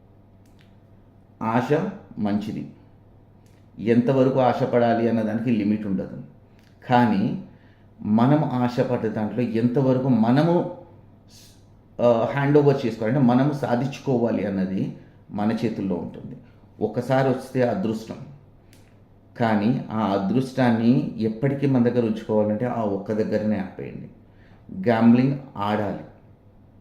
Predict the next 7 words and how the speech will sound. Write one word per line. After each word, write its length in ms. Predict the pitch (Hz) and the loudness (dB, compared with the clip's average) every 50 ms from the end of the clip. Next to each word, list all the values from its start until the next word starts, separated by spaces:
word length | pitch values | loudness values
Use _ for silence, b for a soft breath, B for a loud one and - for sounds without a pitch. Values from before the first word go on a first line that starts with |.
| - - - - - - - - 101 | -20 -20 -20 -20 -20 -20 -12 -6 -2
ఏ 200 | 107 117 120 113 | 0 2 2 4
గ్యాంబ్లింగ్ 400 | 127 131 131 131 131 131 131 131 | 4 4 4 4 4 4 4 2
ఆడాలి? 600 | 127 123 120 123 120 120 120 120 120 120 120 120 - - - - - - - - - - - - _ - - - - - _ _ _ - - - - 95 | 2 2 2 2 2 0 0 0 -2 -4 -4 -8 -12 -20 -20 -20 -20 -20 -20 -20 -20 -20 -20 -20 _ -20 -20 -20 -20 -20 _ _ _ -20 -20 -14 -6 -4
డబ్బులు 340 | 95 98 95 98 123 131 127 | -2 0 0 2 2 0 0
పెట్టి 580 | - 135 131 - - 123 135 151 - - - - - - - - - - _ - - - - - 98 | 0 -2 -4 -4 -4 -4 -4 -4 -4 -8 -10 -16 -20 -20 -20 -20 -20 -20 _ -20 -20 -20 -16 -12 -6
గ్యాంబ్లింగ్ 540 | 95 104 120 117 113 117 117 123 117 113 117 | -2 2 2 4 4 4 4 4 2 0 -2
కాదు. 260 | 95 90 92 92 | -4 -6 -6 -8